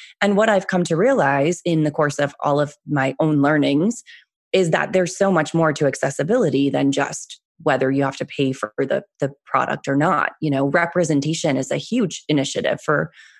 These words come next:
for who we are in this moment. People who join our community wanna see themselves reflected in that community. They wanna feel seen and they wanna feel heard and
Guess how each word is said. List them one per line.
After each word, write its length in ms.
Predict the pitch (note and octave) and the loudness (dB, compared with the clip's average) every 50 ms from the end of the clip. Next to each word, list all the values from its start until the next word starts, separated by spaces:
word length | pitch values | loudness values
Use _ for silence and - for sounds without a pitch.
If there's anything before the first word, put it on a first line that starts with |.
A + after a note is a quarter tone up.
| _ _ - | _ _ -2
for 100 | E3+ D#3+ | 0 2
who 120 | F3 E3+ | 2 2
we 180 | D#3 E3 D#3 C3+ | 4 4 4 4
are 260 | D3 D3 C#3+ C3 C3 | 4 4 4 2 2
in 200 | - D#3+ D#3 C#3+ | 2 2 0 0
this 160 | C#3 C3+ - | 0 0 0
moment. 460 | D#3+ C#3+ C#3 C3 G2+ E2+ F2+ G2+ - | 2 2 2 2 2 0 -2 -4 -6
People 280 | - - F3 E3 E3+ E3+ | -6 -6 -4 -2 0 0
who 140 | D#3+ E3+ D#3 | 0 0 0
join 280 | C#3+ F#3 E3+ F3 F#3 | 0 2 2 2 2
our 120 | E3+ D#3+ D3+ | 2 0 -2
community 520 | - - E3 E3+ G3+ B3 A#3 E3 D#3+ D#3 | -2 -2 -2 0 0 0 2 2 2 2
wanna 320 | D3+ D3+ D#3 D#3+ D#3+ D#3 D3+ | 2 2 0 0 0 0 -2
see 360 | - - - F#3+ G#3+ A3 F3+ | -4 -4 -2 -2 0 0 0
themselves 420 | F3 E3 D#3+ F3 E3 E3 D#3 - | 0 0 0 2 0 0 0 0
reflected 480 | D#3+ E3 D#3+ - G3 C#4+ - - E3+ D3 | -2 -2 -2 -2 -2 -2 -2 -2 0 2
in 100 | C3+ C#3 | 2 2
that 180 | C#3+ C#3+ - - | 2 0 -2 -4
community. 480 | - F3+ F3+ D#3 C3+ C#3 C#3 C3 C3+ | -2 0 2 2 2 0 0 0 0
They 120 | C#3 D3 D3+ | 0 0 0
wanna 260 | D#3+ E3 E3+ F#3 F3+ | 0 0 0 0 0
feel 280 | - F3 E3+ D#3 D3+ D3 | 0 0 0 0 0 -2
seen 380 | - - F#3+ B3 C#4 A3 D3 | -2 0 0 2 2 2 2
and 80 | C3+ C#3+ | 0 0
they 80 | C#3+ | -2
wanna 200 | C#3+ C#3 C#3 C#3 | -4 -4 -6 -6
feel 200 | - - C3+ C3+ | -4 -4 -4 -4
heard 400 | D3 - F#3 A3 B3 A3 E3+ C#3+ | -2 0 0 2 2 2 2 2
and 200 | C#3 C3+ C#3 C#3 | 2 2 0 -2